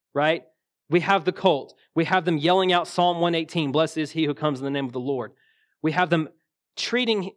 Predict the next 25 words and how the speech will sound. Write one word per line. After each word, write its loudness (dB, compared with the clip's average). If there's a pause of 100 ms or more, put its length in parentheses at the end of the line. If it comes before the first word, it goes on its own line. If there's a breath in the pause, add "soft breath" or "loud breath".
Jesus -2
like 2
a 2
king. -4
We're 0
laying 0
down 0
our 0
clothes. -2
They're -2
th-, -12
laying -2
down 2
the -2
palms. -4 (800 soft breath)
All 6
of 4
the 4
ceremonial 4
things 0
happening 0
around 2
in 0
that 2
moment 0